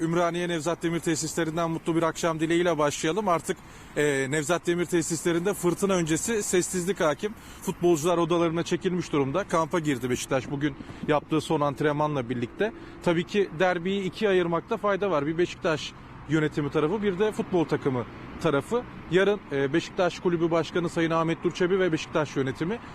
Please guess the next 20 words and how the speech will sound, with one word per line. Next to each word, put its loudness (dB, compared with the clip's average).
tam 2
kadro 2
şekilde, 0
e, 4
Fenerbahçe 2
Ülker 0
Stadyumuna -2
gidecekler 2
ve 2
Fenerbahçe 2
Beşiktaş -2
derbisini -2
stadyumda 0
takip 0
edecekler. -2
Bunun 0
bilgisini, -2
e, 6
verelim. 4
E, -2